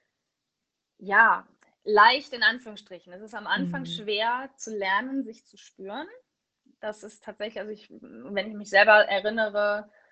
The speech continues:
Speaker 1: ähm, ganz am Anfang meiner, meiner Yoga-Reise, wenn wir irgendwie so einen Bodyscan machen sollten, also jede einzelne Körperstelle irgendwie mal wahrnehmen,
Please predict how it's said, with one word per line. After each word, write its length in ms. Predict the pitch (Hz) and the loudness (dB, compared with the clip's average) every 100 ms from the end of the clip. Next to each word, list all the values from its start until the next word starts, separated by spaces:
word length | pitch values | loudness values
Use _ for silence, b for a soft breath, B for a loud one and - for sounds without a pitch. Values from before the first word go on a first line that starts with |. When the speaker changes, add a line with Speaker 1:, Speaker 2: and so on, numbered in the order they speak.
| b _ _ - | b _ _ -4
Speaker 1:
ähm, 420 | 196 190 190 185 | 0 0 -2 -8
ganz 180 | 202 190 | -6 -6
am 80 | 202 | -4
Anfang 380 | 190 208 208 202 | -4 -4 -6 -4
meiner, 400 | 190 190 185 180 | -4 -4 -6 -8
meiner 240 | 190 190 | -12 -10
Yoga-Reise, 840 | 190 196 208 196 190 196 190 196 196 | -8 -4 -4 0 0 0 -2 -4 -4
wenn 160 | 190 190 | -8 -8
wir 80 | 185 | -8
irgendwie 200 | 190 185 | -8 -12
so 80 | |
einen 100 | 185 | -4
Bodyscan 640 | 180 202 233 208 - 185 185 | 2 2 0 -6 -2 -2 -4
machen 280 | 185 190 | -8 -8
sollten, 320 | 175 180 185 185 | -6 -4 -4 -8
also 180 | 180 180 | -14 -16
jede 260 | 170 202 185 | -18 -4 2
einzelne 420 | 175 196 196 190 | 2 0 -8 -14
Körperstelle 800 | 180 196 196 208 190 - 190 196 180 | 0 2 2 2 0 -2 -2 -2 -4
irgendwie 220 | 196 196 | -8 -14
mal 220 | 185 180 | -12 -6
wahrnehmen, 640 | 180 220 202 185 190 254 | -2 -2 -4 -12 -16 -18